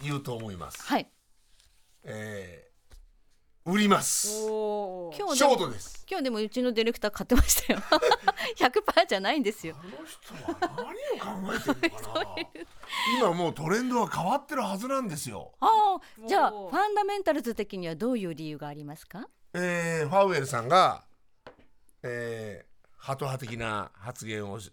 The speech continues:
Speaker 1: したということじゃないんですか？
Speaker 2: <laughs>
Speaker 1: 違うのかな？
Speaker 3: さっきやったやつ、さっきやったやつ。
Speaker 2: パウエルさんはそれを一応修正したんですよ。その前に誰が言ったか。ウォラーさんです。
Speaker 1: ウォラーさんだ、そうだ。
Speaker 2: はい、はい。
Speaker 1: はい。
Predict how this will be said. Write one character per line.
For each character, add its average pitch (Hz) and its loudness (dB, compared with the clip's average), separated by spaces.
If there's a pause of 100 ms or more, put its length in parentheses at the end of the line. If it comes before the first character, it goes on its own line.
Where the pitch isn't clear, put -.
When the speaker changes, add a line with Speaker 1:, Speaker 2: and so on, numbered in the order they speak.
(140)
Speaker 1:
し - -12
た 98 -4
と 85 -14
い 87 -12
う 87 -14
こ 87 -16
と 90 -12
じ 85 -14
ゃ 82 -8
な 92 -10
い 87 -14
ん 71 -16
で 76 -16
す - -14
か？ 262 -2 (340)
Speaker 2:
<laughs> - -2
Speaker 1:
違 - -10
う 254 -4
の 233 -8
か 294 -6
な？ - -6
Speaker 3:
さ - -4
っ 151 -8
き 254 2
や 311 2
っ - -4
た - -6
や 202 -8
つ、 - -10
さ 262 -2
っ 240 -4
き 466 -12
や 226 -2
っ - -6
た 539 -2
や 659 0
つ。 640 0 (500)
Speaker 2:
パ 359 4
ウ - 6 (300)
エ 349 2
ル 330 2
さ 269 2
ん 240 -2
は 262 0
そ 254 -4
れ 269 -4
を 254 -6 (160)
一 - -4 (180)
応 - 2
修 370 2
正 415 -4
し - -12
た 381 -6
ん - -6
で 160 -8
す - -18
よ。 139 -16
そ 254 -6
の 240 -2
前 381 4
に 160 -2
誰 175 -6
が 139 -6
言 135 -8
っ - -14
た - -8
か。 - -12 (460)
ウ 175 2
ォ 302 4
ラ 190 0
ー - -10
さ - -12
ん - -14
で - -10
す。 147 -2
Speaker 1:
ウ 151 2
ォ - 2
ラ - -2
ー - -10
さ - -10
ん - -14
だ、 - -16
そ - -12
う - -6
だ。 190 -8
Speaker 2:
は 170 -12
い、 160 -16
は 170 -14
い。 95 -10
Speaker 1:
は - -10
い。 71 -18